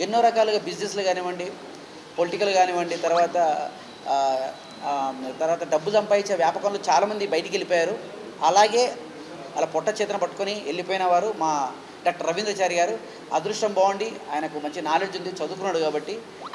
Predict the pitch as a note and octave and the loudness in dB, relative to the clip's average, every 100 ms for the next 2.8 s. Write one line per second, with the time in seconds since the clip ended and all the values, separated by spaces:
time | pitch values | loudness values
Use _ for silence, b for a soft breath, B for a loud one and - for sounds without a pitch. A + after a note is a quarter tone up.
0 | - - - C#3+ D#3 G3+ G3+ G#3 F#3+ D#3+ | -10 -8 -8 -6 2 2 2 -4 -2 0
1 | E3+ D#3+ F3 F3+ F3 - D3+ D3+ C#3+ E3 | 2 0 2 2 2 -2 -2 -2 -2 -6
2 | F#3+ F3 F3 E3+ E3 D3 D#3 F3+ | -6 -2 0 0 0 -6 -8 -8